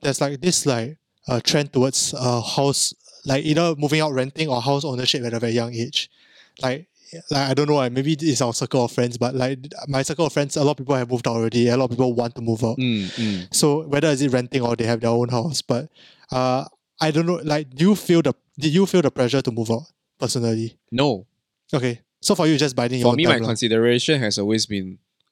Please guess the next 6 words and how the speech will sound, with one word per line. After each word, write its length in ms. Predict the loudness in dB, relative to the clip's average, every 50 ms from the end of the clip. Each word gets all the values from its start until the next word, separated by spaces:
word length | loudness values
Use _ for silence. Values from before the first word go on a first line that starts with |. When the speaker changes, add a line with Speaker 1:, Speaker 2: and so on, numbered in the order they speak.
| _ _ -6
Speaker 2:
cost. 420 | -4 -4 -2 -2 -4 -6 -6 -12 _ _ _ _ _ _ _ _ _ _ _ _ _ -8
Speaker 1:
Mm, 240 | -8 -8 -8 -12 _ _ -10
mm. 180 | -10 -10 -10 -12 _ _ _ _ _ _ _ _ _ _ _ -4 -2
Okay. 120 | 0 0
Speaker 2:
Right? 200 | 0 -2 -2 -4
So 440 | -4 0 2 4 4 4 4 4 2